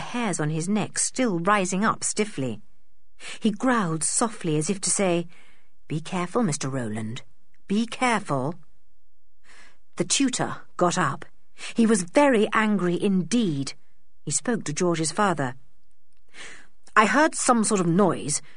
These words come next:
and came down with my torch to see what it was," he said. "I thought it came from your study, and knowing you kept your valuable books and instruments here, I wondered if some thief was about.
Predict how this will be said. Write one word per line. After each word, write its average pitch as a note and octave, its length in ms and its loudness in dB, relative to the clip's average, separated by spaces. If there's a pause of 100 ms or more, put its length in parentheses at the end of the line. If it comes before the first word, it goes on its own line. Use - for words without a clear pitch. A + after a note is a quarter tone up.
(140)
and F#3+ 140 2
came B3+ 200 6
down G3+ 200 8
with E3 100 0
my F3+ 140 4
torch F#3 380 2
to F3 100 2
see A3 160 2
what E3 160 2
it D#3+ 80 -2
was," F#3 420 4 (320)
he C#3+ 80 0
said. B2 320 -2 (800)
"I G3+ 80 4
thought D4 180 4
it - 120 -2
came F3 180 2
from F3+ 140 2
your G3 120 4
study, - 520 2 (540)
and F3+ 240 4
knowing A3 360 6
you C3+ 100 -2
kept - 280 -2
your D3 120 2
valuable D#3 480 4
books A3+ 340 0
and C3 100 -2
instruments D3+ 520 0
here, F3 300 4 (480)
I F#3+ 220 6
wondered F3+ 260 4
if F3 100 2
some F#3 200 4
thief E4+ 320 6
was F#3+ 120 4
about. - 380 0